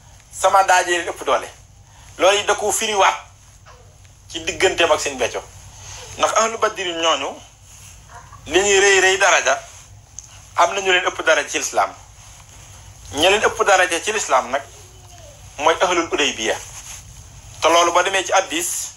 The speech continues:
moom, moom, moom wéral nañu ko. Hadiis yi dañ ni,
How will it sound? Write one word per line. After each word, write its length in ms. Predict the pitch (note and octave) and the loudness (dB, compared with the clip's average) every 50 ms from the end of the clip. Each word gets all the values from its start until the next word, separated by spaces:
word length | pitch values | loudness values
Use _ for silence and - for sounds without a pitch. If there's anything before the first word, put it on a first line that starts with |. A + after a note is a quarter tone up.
| - - - - - - - - - - - - - - - - - - | -20 -20 -20 -20 -20 -20 -20 -20 -20 -20 -20 -20 -20 -20 -20 -18 -12 -4
moom, 280 | - D#3 E3 E3 F3 E3+ E3+ | 2 2 4 2 2 0 -2
moom, 200 | E3 E3+ F3 - - | 0 0 0 0 0
moom 200 | E3+ F3 F3+ F3 | 2 2 2 4
wéral 220 | F3+ G3 G3+ F#3+ F3+ E3+ | 4 2 2 2 0 -2
nañu 220 | E3+ E3 D#3 D3 | -4 -4 -4 -4
ko. 260 | - - A2+ A2 - - - - - - - - - - - - - - - - - - - - - - | -4 -4 -6 -6 -6 -12 -20 -20 -20 -20 -20 -20 -20 -20 -20 -20 -20 -20 -20 -20 -20 -20 -20 -14 -6 0
Hadiis 400 | - D#3+ - D#3+ D#3 F#3 F3+ D#3 | 0 0 0 0 -4 -6 -6 -4
yi 80 | F3 F3 | -4 0
dañ 200 | - G3 F#3 F3+ | 0 0 0 0
ni, 200 | F3 F#3 A#3 C4+ | -6 -6 -6 -8